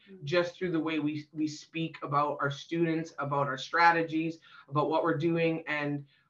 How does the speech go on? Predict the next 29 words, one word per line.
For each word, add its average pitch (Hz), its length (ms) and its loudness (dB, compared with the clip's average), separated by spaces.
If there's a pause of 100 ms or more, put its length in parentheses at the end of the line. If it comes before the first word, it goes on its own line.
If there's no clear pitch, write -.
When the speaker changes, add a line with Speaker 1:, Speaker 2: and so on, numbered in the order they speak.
(100)
Speaker 2:
um, 147 260 2
my 165 120 2
proudest 190 500 8
moment, 165 400 0
and 151 100 -2
I 151 100 -2
think, 160 340 -4
and, 147 160 -4
and 151 100 -2
I 151 60 0
look 170 240 2
back 151 280 4
and 165 80 -2
it 143 100 -4
was, 147 260 -6
I 160 60 2
mean, 147 160 0
it 143 120 0
is 160 220 0
due 143 160 2
to 139 60 0
collaborative 135 460 0
response 135 400 -4
'cause 139 160 -8
you 139 80 -4
have 139 160 4
the 139 60 -4
conversation, 143 680 -2
is 139 160 -4